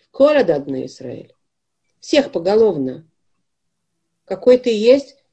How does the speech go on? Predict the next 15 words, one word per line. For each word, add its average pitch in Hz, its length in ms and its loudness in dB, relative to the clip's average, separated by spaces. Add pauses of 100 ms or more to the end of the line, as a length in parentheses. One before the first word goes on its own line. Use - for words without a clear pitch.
(120)
ты 226 220 0
обязан 180 680 -4
быть 170 280 -6 (200)
свят. 202 600 -6
Что - 180 -2
значит 185 260 -2
свят? 220 420 -4 (360)
Э, 143 720 -6 (1000)
Раши 202 380 -4
поясняет, 180 800 -2 (360)
к 160 100 -8
душим 208 520 0
тию, 262 560 -2 (340)
прушим 226 600 0
тию. 131 500 -10